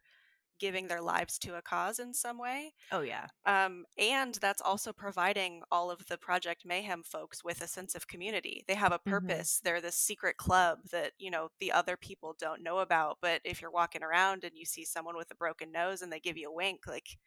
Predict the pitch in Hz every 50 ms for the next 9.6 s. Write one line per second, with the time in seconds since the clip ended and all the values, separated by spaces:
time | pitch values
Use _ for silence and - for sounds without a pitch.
0 | _ _ _ _ - 180 165 160 139 170 185 190 175 175 - 175 165 - 196 185
1 | 175 - 131 131 127 131 - 175 160 151 - - - 185 202 185 - - _ _
2 | _ - - - - - _ _ - 190 190 175 170 - - 214 208 180 180 170
3 | 165 170 175 180 175 170 160 - - - - - 175 175 247 - - 180 147 120
4 | 104 98 185 _ _ _ _ _ _ _ _ - - 180 170 - - - - -
5 | 185 196 - - - 180 151 123 - - _ _ _ _ - - - - - -
6 | 180 160 165 156 - - - - 190 226 - - - 190 190 _ _ _ _ _
7 | _ - 185 180 175 165 170 160 151 156 156 _ _ _ _ _ _ _ - 214
8 | 220 226 240 247 240 226 226 214 202 202 196 202 208 190 202 202 190 185 185 -
9 | - 185 - - - - 180 170 175 170 160